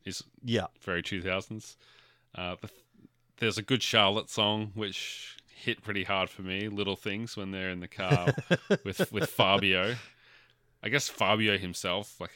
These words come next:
Speaker 1: is he a nineties or a two thousands figure? Probably more nineties. But the, the,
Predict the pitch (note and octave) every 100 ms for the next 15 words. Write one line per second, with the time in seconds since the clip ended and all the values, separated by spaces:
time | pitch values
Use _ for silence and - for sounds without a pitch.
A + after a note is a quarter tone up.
0 | - G2 G#2+ F#2+ F2+ F2+ F#2+ F#2 F#2+ F2
1 | - F#2 F2+ F2 E2+ F2+ - F#2+ F#2+ F#2+
2 | - G2+ E2 E2+ D2+ D2+ D#2 E2+ E2 -
3 | - - - - _ _ - G2 - F#2+
4 | F2 - G#2